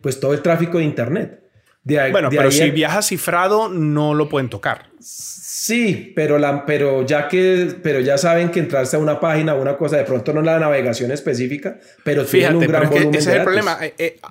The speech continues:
Speaker 2: ahí vamos a entrar en cómo funciona el H T T P S y el S S L,
Speaker 1: Claro.
Speaker 2: que es el
Speaker 1: Sí.
Speaker 2: certificado digi-, el certificado del S S L encripta la información que viaja, pero no, pero lo que es público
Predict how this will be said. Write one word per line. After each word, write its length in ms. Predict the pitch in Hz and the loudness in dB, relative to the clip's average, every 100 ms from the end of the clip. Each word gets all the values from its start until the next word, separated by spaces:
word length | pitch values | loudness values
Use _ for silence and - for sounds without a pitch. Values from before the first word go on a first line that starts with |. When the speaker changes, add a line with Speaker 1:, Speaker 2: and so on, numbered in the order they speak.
| - | -4
Speaker 2:
ahí 220 | 143 160 | 0 0
vamos 260 | 165 196 | 0 -2
a 20 | 214 | -4
entrar 280 | 190 190 | -2 -2
en 100 | 180 | -2
cómo 220 | 160 156 175 | -4 -6 -4
funciona 600 | 175 - 165 151 165 196 | -4 -4 -2 -2 -2 -2
el 140 | 151 | -2
H 180 | 131 143 | -4 -4
T 120 | 135 | -8
T 100 | 131 123 | -6 -4
P 260 | 143 160 | 0 2
S 180 | 156 147 | 0 0
y 80 | 147 | -2
el 140 | 135 | -2
S 160 | 113 120 | -2 -4
S 140 | - 202 | -2 0
L, 60 | |
Speaker 1:
Claro. 240 | 131 123 - | 0 -2 -4
Speaker 2:
que 140 | 135 | -4
es 100 | 120 | -2
el 100 | 147 | -2
Speaker 1:
Sí. 40 | 147 | -4
Speaker 2:
certificado 580 | 147 143 127 131 135 | -2 -2 -2 -2 -2
digi-, 180 | 135 127 | -2 -6
el 240 | 151 143 - | -6 -6 -6
certificado 720 | 156 147 151 165 - 220 - | -8 -8 -8 -6 -2 -2 -2
del 160 | 139 135 | -2 -2
S 140 | 208 | 0
S 200 | 202 160 | 0 0
L 200 | 127 156 - - - _ - - | -2 -4 -8 -20 -20 _ -16 -4
encripta 760 | 185 175 - 240 330 330 - | -2 -2 -2 2 2 0 -2
la 80 | 160 | 0
información 600 | 156 - 147 131 - 170 | 0 -2 -2 -2 -4 -4
que 140 | 165 180 | -2 -2
viaja, 540 | 180 202 170 139 139 | 0 0 0 -2 -4
pero 220 | 180 160 156 | 0 0 0
no, 580 | 160 165 185 214 262 - | 0 -2 0 0 0 0
pero 240 | 160 165 | 2 2
lo 160 | 170 147 | 0 -2
que 80 | 156 | -4
es 80 | |
público 640 | - 262 262 240 - 220 | -2 0 0 0 0 -2